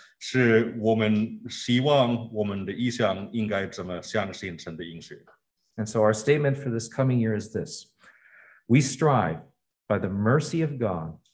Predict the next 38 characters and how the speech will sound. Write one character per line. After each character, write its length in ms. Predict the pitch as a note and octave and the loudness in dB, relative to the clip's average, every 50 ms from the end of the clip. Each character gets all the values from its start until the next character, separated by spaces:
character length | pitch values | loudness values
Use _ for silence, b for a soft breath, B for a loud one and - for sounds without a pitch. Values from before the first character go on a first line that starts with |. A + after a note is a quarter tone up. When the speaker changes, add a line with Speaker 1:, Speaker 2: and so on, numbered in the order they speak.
| _ _ _ _ _ - | _ _ _ _ _ 2
Speaker 2:
to 120 | C3+ B2+ | 2 4
be 220 | G#2+ B2 B2+ B2+ | 4 4 2 2
a 40 | A#2 | 2
church 580 | - - - - - - C3 G#2 - - - - - | 0 -4 -10 -10 -4 -2 -2 -2 -2 -6 -14 -10 -8
established 800 | A#2 - - - - - B2+ C3+ C#3 C3 C3 B2+ - - - | -6 -4 -4 -6 -2 0 2 2 2 2 0 -2 -4 -4 -6
upon 320 | C3+ - - - C3 A#2+ A#2 | -6 -6 -4 -4 -2 0 0
the 80 | G#2+ | -2
word 320 | G2+ G2 G2+ A#2 C3 C#3 C#3+ | -2 -2 -2 0 2 2 2
of 160 | C3+ - - | 0 0 -2
God, 400 | A2+ F#2 E2 E2 D#2+ D#2+ D#2+ - _ _ _ _ _ _ _ _ _ _ _ _ _ - | -2 -2 -2 -4 -6 -8 -12 -16 _ _ _ _ _ _ _ _ _ _ _ _ _ -2
living 380 | A2 A2 B2 C#3+ C3+ C#3+ C#3 C3+ | 2 6 6 8 8 6 6 6
under 260 | B2+ C3 B2+ C3 B2 | 4 4 4 2 2
the 140 | A2 A#2 A2 | 2 2 0
authority 580 | G#2 - - - - D#3 D#3+ D#3 C#3 A#2+ A2+ | 0 -2 -8 -2 0 2 4 4 4 2 2
of 140 | G#2 - - | -2 -2 -4
God, 300 | G2+ F2+ F2 E2+ F2 E2+ - - _ _ _ _ - | -4 -4 -4 -4 -4 -8 -10 -16 _ _ _ _ -6
that 120 | A2 G2 | -4 -4
we 120 | G2 G2+ F#2+ | -2 -2 -4
might 260 | F#2 F#2 F#2+ G#2 - | -4 -4 -4 -4 -4
stand 460 | - - - - A#2 A#2 A#2+ B2 B2 B2 | -8 -10 -8 -2 0 2 2 2 0 -2
upon 340 | - - - - G2 F2+ | -4 -8 -8 -10 -10 -10
his 160 | F2+ F#2+ - - | -10 -12 -16 -16
promises 800 | _ _ - A#2 A2+ A2+ A#2 A2 A2+ A2+ A2+ A2 A2 - - _ _ _ _ _ _ _ - | _ _ -6 -4 -2 -2 -2 -4 -6 -8 -10 -10 -10 -14 -18 _ _ _ _ _ _ _ -10
and 140 | G2+ F2+ - | -10 -10 -8
delight 440 | - F2 E2 F#2 G2+ G#2+ A#2 A2 | -8 -8 -4 0 0 0 0 0
ourselves 760 | A2 A2 G#2+ - - E2 D#2 D#2 D#2+ D#2 - - - - - _ _ _ - | -2 -6 -6 -6 -10 -10 -10 -10 -12 -14 -16 -20 -20 -20 -20 _ _ _ -12
in 120 | G2 F2+ E2+ | -10 -10 -10
him. 280 | D#2+ D#2+ D2 C#2+ C#2+ - _ _ _ _ _ _ - | -10 -10 -12 -12 -14 -18 _ _ _ _ _ _ -10
Speaker 1:
我 140 | G#2+ G#2 G#2+ | -6 -4 -4
们 140 | G#2 G#2 | -4 -4
P 140 | G#2+ C3 C3+ | -2 -4 -4
C 120 | C3 C3 A#2+ | -2 -2 -4
C 260 | - C3+ A#2+ A2+ G#2+ | -2 0 0 0 0
这 180 | A2 A2+ A2 | -2 -6 -4
个 120 | - G#2 F#2+ | -2 -2 -4
意 200 | G2+ A2 A#2 A2+ | -2 0 -2 0
向 300 | A#2 A#2 G2+ F#2 F#2 F2+ | 2 2 2 2 0 -4
是 520 | - - B2 A#2 G#2+ G2+ G2+ E2+ - - | -6 0 4 4 4 4 4 0 -6 -10